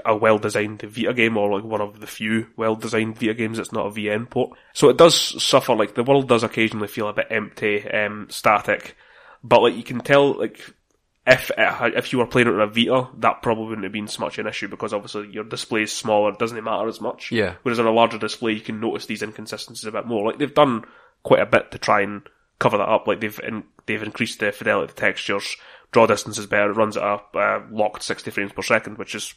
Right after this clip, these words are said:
Speaker 1: remarkable. Gravity Rush two concentrates more on the visual aspect of things, so it runs at thirty. Uh, it has a lot of physics stuff going on. A lot, there's a lot of destructible things in the game. Like,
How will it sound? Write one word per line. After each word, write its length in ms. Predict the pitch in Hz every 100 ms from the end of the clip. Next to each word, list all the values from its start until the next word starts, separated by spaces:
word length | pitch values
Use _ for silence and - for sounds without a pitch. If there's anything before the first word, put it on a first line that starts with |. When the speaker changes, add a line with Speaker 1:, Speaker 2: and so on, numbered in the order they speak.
| _
Speaker 1:
remarkable. 600 | - 107 104 - 107 104 _ - - _
Gravity 240 | 127 135 127
Rush 180 | 120 -
two 460 | 127 120 110 107 - - _ _ -
concentrates 560 | 127 113 - 110 -
more 180 | 117 110
on 360 | 107 104 104 95
the 60 |
visual 240 | 113 113 117
aspect 340 | 113 - 104
of 80 | 131
things, 220 | 127 131
so 200 | - 113
it 220 | 95 104 -
runs 240 | 117 110
at 80 | 107
thirty. 280 | 113 113 120
Uh, 760 | - _ _ _ _ 110 104
it 40 | 107
has 120 | 113
a 80 | 104
lot 440 | 107 107 113 90
of 80 | -
physics 300 | 113 120 -
stuff 240 | - 127
going 160 | 127 120
on. 160 | 127 - _ _
A 40 | 107
lot, 200 | 110 113
there's 200 | 107 -
a 60 |
lot 160 | 107 104
of 100 | 104
destructible 520 | - - 104 - 107
things 340 | - 104 104
in 160 | - 107
the 60 | 104
game. 180 | 104
Like, 120 | 104